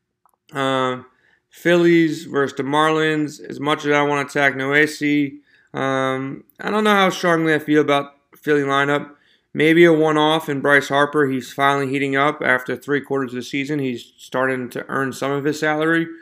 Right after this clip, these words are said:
Um, so Bryce Harper, Corey Dickerson, you know, two lefties versus Noisy. Noisy's probably not gonna be in his game for long, so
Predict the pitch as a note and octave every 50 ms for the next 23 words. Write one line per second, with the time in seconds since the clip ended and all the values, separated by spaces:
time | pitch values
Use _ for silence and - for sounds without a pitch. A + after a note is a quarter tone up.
0 | - _ _ _ _ _ - D3 C3+ C3+ C3+ C3 C3 C3 C3 C3 B2+ - - C#3
1 | B2+ C3 E3+ F3+ F#3 F3+ F3+ E3+ D#3+ D#3 D3+ D#3 E3 D#3+ D#3 D3+ C#3+ - - _
2 | _ _ _ _ _ _ - - E3 D#3+ D#3+ D3+ C#3 C3 C3+ D3+ D3+ D3+ E3 D#3+
3 | C#3+ - - D#3+ D#3+ D#3+ D#3 D#3 D3+ D3+ C#3+ - - C3+ C3 B2+ B2 - - -
4 | D3 C#3+ C#3 C#3 C#3+ C#3 C#3+ - C#3+ C#3+ C3+ - - C#3 C3+ B2+ - C3+ C3 C3+
5 | C#3 C#3+ C3+ - D3 C#3+ C#3+ C3+ C#3 D3 - _ _ _ _ - - D3+ F3+ G3+
6 | G3+ G3+ G3 D#3 - - D3+ D3 D3+ D#3 E3 D#3 D3 D3+ D3+ D3+ D3+ C3 C3+ D3
7 | D3+ D3 C#3 C#3 C3+ C#3 C#3 C#3+ D3 D3+ D3+ C#3+ - C#3 C3+ C3+ C3 B2